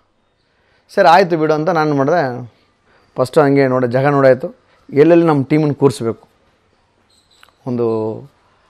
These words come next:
ಆಪರೇಷನ್ ಲಾಂಚ್ ಮಾಡಿದ್ರೆ ಹೆಂಗೆ ಕೂರಿಸ್ಬೇಕಂತ ಮಕ್ಳೇನು ಮಾಡಿದೆ, ಕರೆಕ್ಟಾಗಿ ಏಳು ಗಂಟೆ ಆಯಿತು ಸರ್. ಅದೆಲ್ಲ ಜಾಗ ನೋಡಾಯ್ತು, ನಮ್ಮ ಮಕ್ಕಳನ್ನು ಕೂರಿಸಾಯ್ತು. ಈ ಬೆಟ್ಟ ಈ ಥರ ಇದೆ ಅಲ್ಲ ಸರ್, ನೀರು ಹರಿತಾ ಇದೆ. ನೀರು ಹರಿಯುವಾಗ ಇಲ್ಲಿ ಬಂದು ನಮ್ಮ ಎಮ್ ಜಿ ಎಲ್ ಗ್ರೂಪ್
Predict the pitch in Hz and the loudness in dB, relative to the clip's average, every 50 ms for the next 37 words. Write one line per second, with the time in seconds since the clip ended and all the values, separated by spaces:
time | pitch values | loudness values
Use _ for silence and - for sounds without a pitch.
0 | _ - 120 127 131 165 160 139 156 139 131 139 139 - 151 135 123 120 165 180 | _ -2 0 0 2 2 0 0 2 0 0 0 0 -2 -2 -2 -2 0 0 0
1 | 147 165 156 - 151 147 123 135 127 127 123 131 165 165 139 127 127 143 139 131 | 0 -2 -2 0 -2 -2 -2 0 -4 -2 -2 -2 -4 -4 -6 -4 -2 -2 -2 -2
2 | 127 123 117 120 143 196 214 _ _ _ _ _ _ _ _ _ _ _ - - | -2 -4 -4 -6 -8 -10 -14 _ _ _ _ _ _ _ _ _ _ _ -4 -2
3 | 139 135 - - 175 151 147 156 156 151 151 147 143 139 135 120 - - 156 - | -2 -2 2 2 4 8 8 8 8 8 6 6 4 4 4 2 -2 -12 -18 -18
4 | _ _ _ _ _ _ _ _ _ _ _ - - 139 120 113 120 120 110 113 | _ _ _ _ _ _ _ _ _ _ _ -16 -10 -8 -6 -4 -4 -4 -2 -2
5 | 123 131 143 147 143 139 139 135 135 131 143 190 240 _ _ _ _ - 127 120 | 0 0 0 0 2 2 4 4 4 2 -2 -12 -12 _ _ _ _ -10 -8 -6
6 | 120 120 120 - - 139 135 131 120 - 135 127 120 - 110 101 92 _ _ _ | -6 -6 -6 -6 -4 -4 -4 -4 -6 -6 -8 -8 -6 -6 -8 -8 -8 _ _ _
7 | _ _ _ _ _ _ _ _ _ _ _ _ _ _ _ _ - _ _ _ | _ _ _ _ _ _ _ _ _ _ _ _ _ _ _ _ -20 _ _ _
8 | _ _ _ _ _ - - 127 127 120 120 131 131 - 170 160 147 147 151 151 | _ _ _ _ _ -4 -2 0 0 2 0 -2 0 0 -2 -2 0 0 0 0
9 | 139 131 131 123 117 117 113 135 160 _ _ _ _ _ 139 131 135 151 151 143 | 2 0 0 -2 -2 -6 -8 -10 -12 _ _ _ _ _ -12 -6 -4 -2 0 0
10 | 139 147 147 135 135 127 117 120 160 - _ _ _ _ _ - 147 170 175 160 | 0 0 0 -2 -2 -2 -2 -4 -8 -14 _ _ _ _ _ -6 -4 0 2 2
11 | 147 147 156 147 131 120 120 151 233 _ _ _ _ _ _ _ _ _ _ _ | 2 2 2 0 -2 -2 -4 -8 -12 _ _ _ _ _ _ _ _ _ _ _
12 | - 156 180 196 196 170 170 170 190 226 202 160 151 151 151 143 131 120 117 113 | -6 -2 2 2 4 4 4 2 2 0 -2 -4 -4 -4 -4 -4 -6 -6 -10 -14
13 | 113 117 131 170 _ _ _ _ _ _ _ _ _ - 143 151 180 160 175 175 | -18 -20 -20 -20 _ _ _ _ _ _ _ _ _ -8 -4 -2 2 4 4 4
14 | 156 131 127 127 117 - | 4 2 0 -2 -2 -4